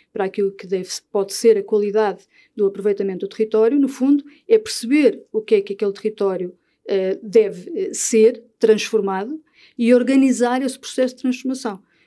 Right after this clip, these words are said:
juntando aquilo que são, eh, eh, atores privados com atores públicos e garantindo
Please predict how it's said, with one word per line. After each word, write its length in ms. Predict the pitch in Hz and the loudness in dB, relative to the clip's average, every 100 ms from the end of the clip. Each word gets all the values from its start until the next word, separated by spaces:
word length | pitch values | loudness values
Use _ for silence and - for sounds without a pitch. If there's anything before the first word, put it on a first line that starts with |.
| - | -6
juntando 760 | 240 240 220 220 214 220 254 - | -2 0 0 0 0 -2 -4 -2
aquilo 260 | 226 247 240 | -2 -2 -8
que 60 | |
são, 380 | - 226 202 202 _ _ - | -6 -6 -6 -12 _ _ -6
eh, 300 | 196 190 - | -4 -4 -6
eh, 280 | 208 190 185 190 254 | -6 -6 -8 -12 -10
atores 600 | - 220 247 202 202 - _ | -4 0 2 0 -2 -16 _
privados 680 | - 226 220 220 226 254 - _ _ _ | -4 -2 0 0 -2 -6 -14 _ _ _
com 320 | 240 247 - | 0 0 -2
atores 360 | 240 233 247 - | -6 -2 -2 -2
públicos 600 | 254 247 262 277 - - _ - | -4 -4 -6 -10 -14 -20 _ -6
e 120 | 226 | 0
garantindo 920 | 240 285 285 262 254 247 240 247 | 2 6 6 4 4 2 2 -2